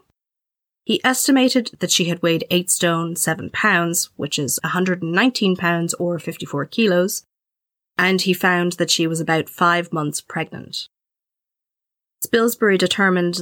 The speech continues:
that she had been murdered and then dismembered maybe a few days before being left in the trunks,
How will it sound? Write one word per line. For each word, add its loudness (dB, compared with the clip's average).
that 0
she 0
had 0
been 2
murdered 2
and 2
then 2
dismembered 0
maybe 2
a 0
few 0
days 4
before 0
being -2
left -4
in -4
the -4
trunks, 0